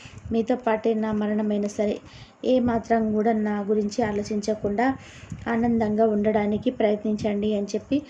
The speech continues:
సుమతి అయితే చెప్తుందనమాట. ఇక ఏం చేయాలో, సుమతి జీవితాన్ని ఎలా ఉద్ధరించాలో తెలియక,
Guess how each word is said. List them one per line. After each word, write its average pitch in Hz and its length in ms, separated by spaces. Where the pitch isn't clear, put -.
సుమతి 254 340
అయితే 220 200
చెప్తుందనమాట. 208 800
ఇక - 140
ఏం 233 200
చేయాలో, 214 480
సుమతి 214 400
జీవితాన్ని 214 540
ఎలా 214 260
ఉద్ధరించాలో 214 760
తెలియక, 226 440